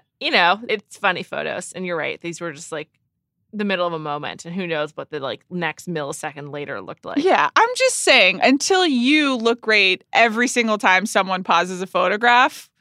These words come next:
Speaker 2: like, when taking a picture of you, then, y-, you know,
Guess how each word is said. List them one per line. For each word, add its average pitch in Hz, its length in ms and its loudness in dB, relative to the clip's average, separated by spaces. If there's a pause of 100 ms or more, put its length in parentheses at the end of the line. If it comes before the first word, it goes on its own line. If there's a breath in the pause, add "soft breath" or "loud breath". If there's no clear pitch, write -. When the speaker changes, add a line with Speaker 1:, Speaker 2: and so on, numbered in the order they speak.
(400)
Speaker 2:
like, 214 200 2
when 214 180 4
taking 190 320 0
a - 20 -2
picture 202 340 -4
of 185 140 -6
you, 247 440 -2
then, 170 320 -4 (100)
y-, 208 180 -16
you 190 180 -10
know, - 240 -12